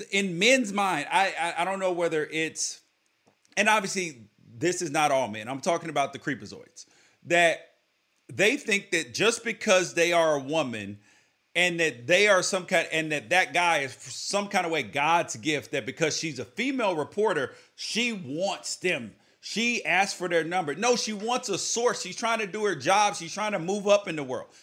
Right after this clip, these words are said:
She doesn't want to date you. Yes, that does happen occasionally, but that's far from the freaking norm.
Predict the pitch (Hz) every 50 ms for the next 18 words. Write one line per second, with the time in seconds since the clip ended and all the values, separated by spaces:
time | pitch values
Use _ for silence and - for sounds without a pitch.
0 | _ - - 233 240 196 160 117 - 175 202 226 196 208 214 - 170 170 190 196
1 | 185 180 165 139 151 185 180 165 - - - - _ _ _ _ _ _ _ -
2 | 107 107 110 147 208 226 220 - - 214 208 156 165 185 175 170 156 160 160 143
3 | 139 - 120 117 113 - - - 214 226 233 226 196 208 220 226 226 233 226 220
4 | - - - _ _ - 220 226 220 - - 226 233 254 233 - - - - -
5 | - - - - - - - 247 262 262 262 254 220 - - 214 233 220 202 185
6 | 160 - - - 226 226 - - 156 135 139 151 180 202 196 143 101 71